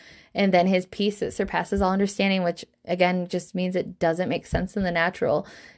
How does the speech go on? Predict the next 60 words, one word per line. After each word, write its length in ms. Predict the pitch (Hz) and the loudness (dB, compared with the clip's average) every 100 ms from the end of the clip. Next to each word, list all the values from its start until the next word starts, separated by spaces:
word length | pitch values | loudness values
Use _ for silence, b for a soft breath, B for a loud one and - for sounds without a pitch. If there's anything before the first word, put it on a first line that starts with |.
| - | 2
Doesn't 280 | 190 190 196 | 4 6 2
make 120 | 180 | -2
sense 300 | - 143 160 | -2 -4 -2
in 60 | 165 | -4
the 60 | |
natural. 280 | 160 156 160 | -2 -2 -2
It's 80 | 160 | -4
a 60 | 180 | -6
supernatural 760 | - 220 196 175 156 160 165 | -2 -2 2 2 2 0 -2
thing. 360 | 160 175 165 180 B B B B | 2 2 2 -6 B B B B
It, 300 | 208 202 - - | 6 6 4 -2
it 320 | 208 190 - 185 | 4 4 2 -2
began 380 | 190 180 180 202 | 0 2 2 0
to 80 | |
just 260 | 202 196 - | 0 -2 -2
come 180 | - 202 | -2 2
over 220 | 233 190 | 4 2
me, 140 | 170 160 | 0 -2
and, 140 | 165 | -2
and 220 | - 165 | -2 -2
it, 160 | 160 160 | -4 -4
it 160 | - 170 | -2 2
is 200 | 170 170 | 2 2
guarding 340 | - 165 185 | 2 2 2
my 80 | 190 | -2
heart 280 | 175 170 175 | -2 -2 -2
and 100 | 170 | -2
ruling 260 | 165 170 170 | -2 -2 -4
my 100 | 160 | -6
mind 380 | 156 147 139 | -6 -6 -6
in 100 | 156 | -6
Christ 300 | - 170 160 | 2 2 2
Jesus. 420 | - 165 165 160 - | -4 -4 -2 -4 -2
So 320 | 165 160 175 B B B B B B B _ - - | 2 2 0 B B B B B B B _ -4 4
I 120 | 226 | 6
am 140 | 269 | 8
going 340 | 233 196 196 226 | 6 6 4 2
to 180 | 233 202 | 4 6
officially 600 | 208 - 403 - 269 - | 4 6 6 10 10 10
end 260 | 247 269 | 8 6
<laughs> 220 | 262 240 247 | 4 2 2
this 180 | 269 262 | 2 4
episode. 440 | 220 226 220 226 | 2 2 4 6
I 60 | 233 | 6
just 180 | 240 - | 2 2
pray 160 | 226 | 6
that 100 | 220 | 6
it 80 | 190 | 4
ministered 460 | 196 190 196 196 190 | 2 0 0 -2 0
to 120 | 196 | 0
you 60 | |
and 100 | 190 | 2
whatever 280 | 180 190 202 | 4 2 2
God 240 | 196 170 170 | 0 2 2
had 260 | 160 165 | 0 -2
for 80 | 165 | -2
you, 240 | 165 170 | 2 4
whatever 320 | 160 156 156 156 | 4 0 2 2
I 120 | 156 | 2
shared, 420 | - 160 160 | 0 0 0